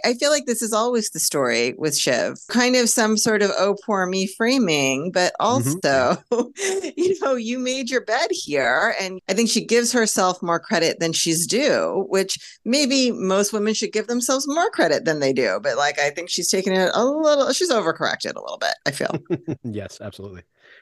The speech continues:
Speaker 2: I mean, that's maybe the interesting through line of this particular episode, or one of many, I sh-, actually, I should say,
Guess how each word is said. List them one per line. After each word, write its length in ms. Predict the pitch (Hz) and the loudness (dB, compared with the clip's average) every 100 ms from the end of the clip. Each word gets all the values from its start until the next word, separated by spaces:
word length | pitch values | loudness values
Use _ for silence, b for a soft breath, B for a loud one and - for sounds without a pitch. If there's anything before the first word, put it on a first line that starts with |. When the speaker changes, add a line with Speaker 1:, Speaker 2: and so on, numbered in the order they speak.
| B B | B B
Speaker 2:
I 60 | |
mean, 140 | 254 214 | 0 2
that's 220 | - - | 0 0
maybe 180 | 165 131 | 0 2
the 180 | 113 113 | 0 -2
interesting 420 | 113 127 110 101 - | -2 -4 -4 -6 -2
through 180 | 117 113 | 0 2
line 240 | 101 101 | 0 -2
of 120 | 92 | -4
this 140 | 110 - | -6 -4
particular 680 | - - - - 92 92 - | -6 -4 -6 -4 -6 -4 -6
episode, 460 | 110 120 - 92 | -6 -6 -6 -4
or 80 | 98 | -4
one 240 | 95 117 92 | -2 -2 -4
of 120 | 87 | -8
many, 280 | 98 107 87 | -8 -6 -8
I 120 | 87 | -12
sh-, 180 | - - - | -14 -18 -16
actually, 280 | 90 - 82 | -16 -16 -16
I 40 | |
should 200 | - 110 | -12 -12
say, 220 | - 87 | -12 -16